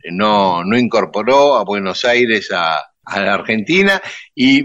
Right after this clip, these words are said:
fue a otra batalla dos años después, la batalla de Pavón, donde vuelve a ganarle Urquiza y Urquiza le vuelve a, a regalar el triunfo a Mitre. Eh, como que ya habíamos hablado de eso, ¿te acordás, Pedro?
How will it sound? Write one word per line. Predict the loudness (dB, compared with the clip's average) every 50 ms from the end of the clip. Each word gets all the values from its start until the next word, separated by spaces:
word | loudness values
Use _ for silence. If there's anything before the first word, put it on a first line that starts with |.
| -2 -4
fue | 0 2 2 4 4
a | 4 4
otra | 4 2 2 2 2 4
batalla | 4 2 2 2 0 0 0 0 -2 -2
dos | -2 -2 -2 -2
años | -2 -4 -2 -2 -4 -4
después, | -4 -6 -6 -2 -2 0 0 2 2
la | 2 2
batalla | 4 2 2 0 0 -2 0 0 0
de | 0 0
Pavón, | 2 0 2 2 4 2 2 0 -2 -6 -12 -14 -18 _ _ _ _ _ _ _
donde | -10 -8 -8 -6 -4
vuelve | -2 0 2 2 2 2 2 2 0
a | 0
ganarle | 0 -2 -2 -2 -2 -2 -2 -4 -4
Urquiza | -4 -6 -8 -8 -8 -8 -8 -8 -6 0 0 2 2 0 -2 -6
y | -6 -6
Urquiza | -6 -6 -8 -8 -8 -6 -2 -2 -2
le | 0 0
vuelve | 0 2 2 2 4 2 2 2 2 2 0 -2 -4 -10 -20 -20 -20 _ _ _
a, | -2 -2 0 2 2 2 2 2 0 0
a | 0
regalar | 0 0 0 0 2 2 2 0 0
el | -2 -4 -6
triunfo | -6 -6 -6 -6 -6 -4 -4 -2
a | -2
Mitre. | -2 -4 -4 -6 -8 -8 -8 -8 -10 -10 _ _ _ _ _ _ _ _
Eh, | -6 -4 -4 -4 -4
como | -4 -4 -2 -4 -6 -6 -8 -12 -16 _ _ _
que | -2 -2 -2
ya | 0 0 0 2
habíamos | 2 2 0 0 0 -2 -2
hablado | -2 -2 0 2 2 2 2 2
de | 0 0
eso, | -2 -4 -8
¿te | -8
acordás, | -6 -6 -2 0 0 0 0
Pedro? | 0 0 0 0 -2